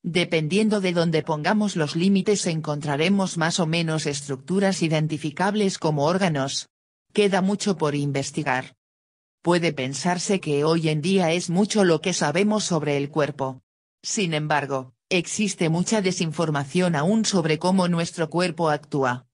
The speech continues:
limitándose el conocimiento disponible sobre diferentes funciones y procesos corporales a múltiples teorías más o menos aceptadas.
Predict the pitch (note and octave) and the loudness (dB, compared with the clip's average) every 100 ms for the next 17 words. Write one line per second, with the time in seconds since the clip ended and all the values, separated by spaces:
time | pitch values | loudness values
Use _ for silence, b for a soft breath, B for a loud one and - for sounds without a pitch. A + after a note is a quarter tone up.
0 | _ A3 A3+ A3 - G#3+ A3 A3+ - E3+ | _ 0 2 2 2 2 2 0 2 2
1 | D#3+ E3 D#3+ D#3 D#3 D#3 F#3 F#3+ A3+ F#3+ | 2 -2 -2 -2 -2 2 2 2 2 0
2 | - - C#3+ F3 E3+ D3+ F3+ D3+ D3 C#3+ | -2 -4 -2 0 0 0 0 0 0 -2
3 | D3 C#3+ F#3+ G3 F#3 - C#3+ B2+ F#3 G3 | -2 0 0 0 -2 -4 -8 -2 0 2
4 | G3 - D#3 D3 B2 F#3+ F#3+ - G3+ - | 0 0 -2 -4 -4 -2 -2 0 -2 0
5 | D#3 C#3+ C#3 D3+ F3+ F#3 F#3 D3+ F3 G#3+ | -2 0 -2 0 2 2 0 0 0 -2
6 | A3+ F#3+ E3 D#3+ F3 D3 D3 G3 G3 F3 | -2 -4 -4 -4 -2 0 2 2 2 0
7 | D#3+ E3+ F#3+ E3+ D#3+ E3+ D#3+ D#3 D3 - | -2 -2 0 0 0 0 0 0 -2 -2
8 | D3 - C3 C3 B2+ C3 | -8 -2 -2 0 -2 -4